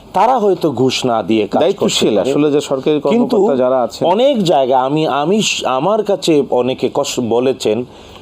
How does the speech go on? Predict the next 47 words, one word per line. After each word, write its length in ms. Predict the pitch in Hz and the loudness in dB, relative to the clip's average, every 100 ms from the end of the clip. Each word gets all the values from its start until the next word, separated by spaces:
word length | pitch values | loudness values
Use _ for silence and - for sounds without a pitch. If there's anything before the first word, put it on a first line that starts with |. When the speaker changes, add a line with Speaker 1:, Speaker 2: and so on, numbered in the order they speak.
| - | -18
Speaker 1:
ক্ষমতার 640 | - 151 170 185 185 190 180 - | -6 -2 0 0 0 0 0 -2
কাছাকাছি 560 | 202 220 294 240 - 165 | -4 -2 -2 -2 -2 -2
থাকেন, 500 | 139 113 - 107 95 - - | -2 -6 -2 -4 -4 -10 -4
Speaker 2:
আমরা 180 | 110 | -2
সবাই 200 | 120 - | 0 2
Speaker 1:
দাপটশালীদের 840 | 240 262 277 - 220 214 214 202 196 | 2 2 0 0 0 0 2 2 0
আত্মীয় 640 | - 185 - - 269 285 | 0 -2 -4 -4 0 2
হওয়া 280 | 202 151 151 | 2 2 0
সত্ত্বেও 720 | 131 131 - - - 147 147 151 - - 131 | 0 -2 -4 -6 0 2 2 -2 -12 -10 -2
ঘুষ 360 | 220 254 - | 0 0 -2
ছাড়া 240 | - 202 180 | -2 0 0
তাদের 380 | 190 202 214 | -2 0 0
কাজও 300 | 151 113 - | 0 -2 -2
হয় 220 | - 87 80 | -4 -6 -6
না। 60 | - | -4
Speaker 2:
বন্ধুরা, 180 | 123 139 | -2 -2
আমাদের 140 | 135 | -2
সময় 260 | 131 139 139 | -2 -4 -2
শেষ 220 | 147 - | -2 -2
পর্যায়ে 180 | 202 214 | -2 0
Speaker 1:
এই 60 | |
জন্যে 160 | 294 254 | 2 2
Speaker 2:
চলে 160 | 123 | 0
এসেছে। 160 | - 139 | 0 0
এই 60 | 120 | 0
ক্ষেত্রে 340 | - 110 123 123 | 0 -2 2 2
আসলে 120 | - | 2
Speaker 1:
মানে 220 | 127 123 | 0 -2
Speaker 2:
কি 340 | 127 - 160 180 | -2 -4 -2 0
করতে 80 | |
Speaker 1:
আসলে 100 | 214 | 2
Speaker 2:
পারেন? 300 | 147 131 98 | 2 2 0
এখন 220 | 98 127 120 | -2 -2 -2
কি 100 | 127 | 0
ঘুষ 200 | 127 127 | 0 2
দিয়ে 240 | 123 160 | 2 2
কি 300 | 139 170 151 - - - | 2 2 2 -4 -12 -2
এই 80 | 123 | -2
প্রতিবন্ধীর 460 | 135 131 139 139 | 0 0 0 0
ভাতা, 180 | 120 135 | 0 -2
আহ, 300 | 123 - 117 - | -2 0 -2 0
তোলা 200 | 123 123 | -2 0
জায়েজ 280 | 113 123 | 2 0
হবে? 280 | 131 156 120 - - - - - - - - | 0 0 -2 -4 -20 -20 -20 -20 -20 -10 -6
Speaker 1:
ব্যাপারটা 340 | 147 196 262 | -4 -2 -2
হলো 200 | 247 254 | 0 0
যে, 160 | 214 247 | 2 0